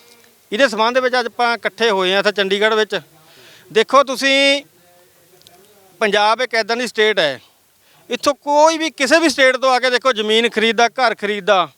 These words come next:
ਪਿੱਛੇ ਜੇ ਤੁਸੀਂ ਦੇਖਿਆ ਹੋਣਾ, ਕੰਗਣਾ ਰਣੌਤ ਨੇ ਵੀ ਚੰਡੀਗੜ੍ਹ ਦੇ ਵਿੱਚ ਜਿਹੜਾ ਹੈ,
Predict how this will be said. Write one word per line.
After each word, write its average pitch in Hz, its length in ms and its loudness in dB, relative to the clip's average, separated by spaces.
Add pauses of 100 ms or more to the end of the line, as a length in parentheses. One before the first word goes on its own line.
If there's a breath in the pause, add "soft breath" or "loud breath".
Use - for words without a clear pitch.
(480 soft breath)
ਪਿੱਛੇ 240 240 0
ਜੇ 254 160 0
ਤੁਸੀਂ 233 220 -8
ਦੇਖਿਆ 226 320 0
ਹੋਣਾ, 233 320 0
ਕੰਗਣਾ 214 480 -2
ਰਣੌਤ 208 340 -2
ਨੇ 214 180 -2
ਵੀ 214 160 -2
ਚੰਡੀਗੜ੍ਹ 202 460 -2
ਦੇ 214 100 0
ਵਿੱਚ 214 200 -2
ਜਿਹੜਾ 214 240 2
ਹੈ, 156 200 -2